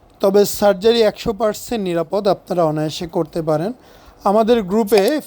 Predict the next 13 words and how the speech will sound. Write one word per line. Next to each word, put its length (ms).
Facebook 380
অ্যাকাউন্টে 540
প্রচুর 380
রেজাল্টের 720
ছবি 320
এবং 220
ভিডিও 340
দেওয়া 260
হয়, 240
সেগুলো 340
অবশ্যই 400
দেখবেন। 360
এবং 260